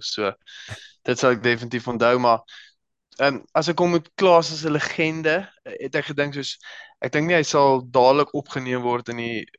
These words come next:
Premier League Hall of Fame nie, maar as ek hom nou self sou moet teer, is dit so half, jy weet jy, jy kan hom so half vergelyk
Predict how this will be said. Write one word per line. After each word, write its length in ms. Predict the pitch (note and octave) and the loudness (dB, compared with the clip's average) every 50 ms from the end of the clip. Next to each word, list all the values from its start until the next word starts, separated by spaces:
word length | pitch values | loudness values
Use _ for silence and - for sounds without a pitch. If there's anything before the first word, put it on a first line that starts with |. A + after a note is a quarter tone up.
| _ _ | _ _
Premier 240 | C3 B2+ B2 B2 A#2+ | -4 -4 -2 0 -2
League 180 | B2 A#2 B2+ | -2 0 2
Hall 120 | A#2+ A#2 A#2+ | 2 2 2
of 80 | A#2 | 0
Fame 340 | - - B2 A#2+ A#2 A2+ A#2 | 0 2 2 2 2 2 -2
nie, 140 | B2 D3+ F3 | -4 -2 0
maar 260 | D#3 C3 B2 A#2+ A#2+ _ _ _ - _ _ _ | 2 4 4 2 2 _ _ _ -20 _ _ _
as 140 | - C3 D3+ | -4 -2 -2
ek 80 | D3+ | -2
hom 140 | D3 D#3 D3 | -2 -2 0
nou 240 | D3 C#3+ C#3+ C3+ C3+ - _ - | 0 0 0 -2 -4 -14 _ -10
self 260 | - - D#3 D3+ C#3+ | 0 2 2 2 2
sou 260 | - - D3+ C#3 C3+ - _ | -2 -6 -6 -8 -8 -12 _
moet 180 | C3+ C3+ C3 _ _ _ | -14 -14 -14 _ _ _
teer, 500 | - D#3 D3 C3 A2 G#2+ A2+ - - - | -2 0 2 4 4 4 2 0 -8 -14
is 120 | - C#3+ C3 | -14 -12 -12
dit 120 | C#3 C3 | -10 -10
so 140 | - - D3 | -4 0 2
half, 380 | C#3 C3+ C3+ C3 B2+ - - _ _ _ _ _ _ _ _ _ _ _ _ _ _ _ _ _ _ _ _ _ | 4 6 6 4 4 -2 -12 _ _ _ _ _ _ _ _ _ _ _ _ _ _ _ _ _ _ _ _ _
jy 80 | - C#3 | -2 0
weet 120 | D#3 D#3+ | 0 2
jy, 200 | D3+ D#3 C#3+ - | 2 2 2 2
jy 80 | - D3 | -2 0
kan 140 | - E3 D#3+ | 0 0 0
hom 80 | D#3+ | 0
so 140 | D3 - E3 | -2 0 0
half 120 | D#3 C#3+ - | 0 0 -2
vergelyk 440 | D#3 C#3+ - C#3+ C3 B2+ C3+ C3+ | -10 -8 -2 2 2 2 2 0